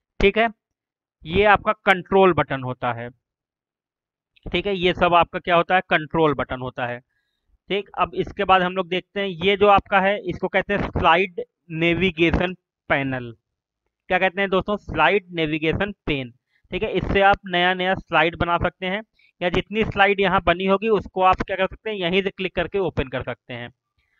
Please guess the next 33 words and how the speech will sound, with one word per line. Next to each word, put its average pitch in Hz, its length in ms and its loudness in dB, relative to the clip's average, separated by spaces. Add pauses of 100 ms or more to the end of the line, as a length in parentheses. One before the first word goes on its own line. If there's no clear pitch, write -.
(180)
ठीक 185 160 0
है, 214 140 0 (1400)
और 185 360 4 (540)
देख 185 260 -4
लीजिए 185 240 -4
दोस्तों, 190 320 -4
ये 170 280 -2
जो 202 140 4 (120)
box 180 260 4
है 208 80 0
छोटा 180 320 0
सा 202 120 0
यहाँ 156 320 0
पे 190 120 -4
जो 175 100 0
दिख 170 200 -8
रहा 175 180 2
है, 180 140 -8 (640)
इसको 185 240 0
हम 185 160 2
लोग 202 100 0
कहते 196 220 -2
हैं 214 120 -2
dialog 170 540 4
box 170 280 6
launcher। 143 440 0
ये 175 160 2
आपको 196 300 6
सब 208 300 6 (500)
टैब 180 300 8
में 202 180 0 (580)
मिल 165 160 2
जाएगा। 156 360 2